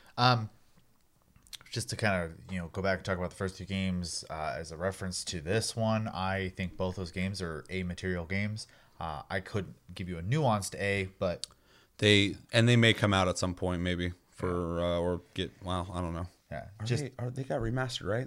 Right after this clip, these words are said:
Speaker 2: They have, like, a
Speaker 1: I feel like
Speaker 2: trilogy.
Speaker 1: you could buy all of them on P S four
Speaker 2: Yeah, I'm
Speaker 1: and
Speaker 2: pretty sure you
Speaker 1: Xbox One
Speaker 2: can.
Speaker 1: and stuff, so.
Speaker 2: So those may come up on PlayStation Plus at some point, so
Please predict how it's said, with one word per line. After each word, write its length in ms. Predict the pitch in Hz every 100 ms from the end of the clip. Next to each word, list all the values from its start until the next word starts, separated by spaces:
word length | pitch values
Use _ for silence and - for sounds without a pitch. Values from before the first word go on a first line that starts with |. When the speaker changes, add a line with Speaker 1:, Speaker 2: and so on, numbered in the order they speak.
| -
Speaker 2:
They 80 | 120
have, 120 | 113
like, 120 | 110
a 40 | 101
Speaker 1:
I 40 |
feel 220 | 107 110
like 100 | 110
Speaker 2:
trilogy. 140 | 101 95
Speaker 1:
you 60 |
could 100 | 90
buy 180 | 90 87
all 200 | 85 80
of 80 | 76
them 160 | 80
on 80 | 76
P 100 | 73
S 180 | 78 -
four 80 | 104
Speaker 2:
Yeah, 120 | 107
I'm 60 | 98
Speaker 1:
and 100 | 80
Speaker 2:
pretty 180 | 139 117
sure 140 | 127
you 80 | 98
Speaker 1:
Xbox 200 | 80 104
One 80 | 92
Speaker 2:
can. 80 | 80
Speaker 1:
and 160 | 78
stuff, 220 | - 82 -
so. 160 | -
Speaker 2:
So 140 | 90 123
those 160 | 185
may 200 | 117 110
come 220 | 123 120 117
up 80 |
on 100 | 110
PlayStation 380 | 92 113 101 92
Plus 160 | 107 101
at 40 |
some 120 | 98
point, 280 | 90 95 87
so 260 | - 95